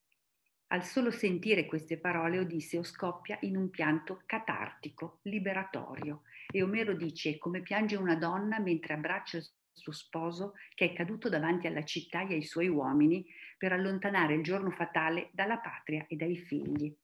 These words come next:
È un pianto che arriva da lontano, dal sottosuolo dei ricordi, e le parole di questo sconosciuto lo riportano davanti a se stesso. È passato tantissimo tempo, troppo,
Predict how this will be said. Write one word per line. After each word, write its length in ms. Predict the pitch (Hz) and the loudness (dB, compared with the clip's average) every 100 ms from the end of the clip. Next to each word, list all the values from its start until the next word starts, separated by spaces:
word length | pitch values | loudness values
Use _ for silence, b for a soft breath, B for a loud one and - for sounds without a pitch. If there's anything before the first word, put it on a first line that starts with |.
| B B B | B B B
È 80 | 196 | -2
un 140 | 196 | -2
pianto 320 | 196 220 220 | 2 2 2
che 80 | 214 | 0
arriva 220 | 180 185 180 | 0 0 2
da 80 | |
lontano, 520 | 170 170 170 170 165 160 | 4 4 4 4 4 4
dal 180 | 156 | 0
sottosuolo 720 | 156 170 165 165 - 180 175 160 | -2 -6 -6 -8 -6 -2 0 2
dei 180 | 156 | 2
ricordi, 640 | 160 160 160 147 147 151 156 B B B B | 0 -2 -2 0 0 -2 -6 B B B B
e 100 | 190 | 0
le 120 | 202 | 0
parole 640 | 214 226 170 156 165 - _ | 2 2 4 2 0 -8 _
di 160 | - 190 | -16 -14
questo 460 | - 269 262 - 185 | 4 4 4 -2 -2
sconosciuto 1000 | - - 208 220 - 254 262 - 294 - - _ _ _ - | -2 -2 0 0 2 2 0 0 -2 -2 -18 _ _ _ -4
lo 80 | 208 | 0
riportano 640 | 220 214 196 190 - 202 | 0 0 0 0 -2 -4
davanti 400 | 208 190 165 165 | 0 2 4 4
a 40 | 170 | 0
se 140 | - | -6
stesso. 540 | 175 - 135 - - 151 B B | -8 -4 -4 -4 -10 -10 B B
È 140 | 185 | -12
passato 480 | 185 190 - 226 214 | -8 -8 -4 -6 -6
tantissimo 920 | - 208 202 208 254 247 - 214 185 | 2 2 2 -2 -4 -4 -2 0 0
tempo, 480 | - 160 147 147 151 | 0 0 2 2 -2
troppo, 600 | 151 170 147 - - 151 | -2 0 0 -4 -8 -10